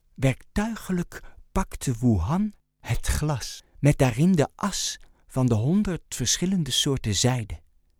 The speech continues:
En hij ontkurkte de kruik met wijn. En hij schonk de wijn bij de as. En toen richtte hij zich op en strekte zijn hand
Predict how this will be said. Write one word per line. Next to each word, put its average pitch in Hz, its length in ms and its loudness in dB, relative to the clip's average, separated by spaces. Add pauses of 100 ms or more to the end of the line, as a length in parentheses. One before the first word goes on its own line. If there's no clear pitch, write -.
(160)
En 127 140 4
hij 151 220 4
ontkurkte 165 840 0 (520)
de 135 120 2
kruik 185 380 0
met 127 240 0
wijn. 120 360 2 (640)
En 131 120 0
hij 123 80 0
schonk - 440 0
de 110 160 0
wijn 139 400 0
bij 120 160 -4
de - 160 -8
as. - 460 -10 (640)
En 127 120 0
toen 175 200 0
richtte 196 320 0
hij 147 200 -2
zich - 300 -4
op - 320 -12 (760)
en 113 100 -6
strekte - 640 -6
zijn 113 220 -2
hand 101 680 -6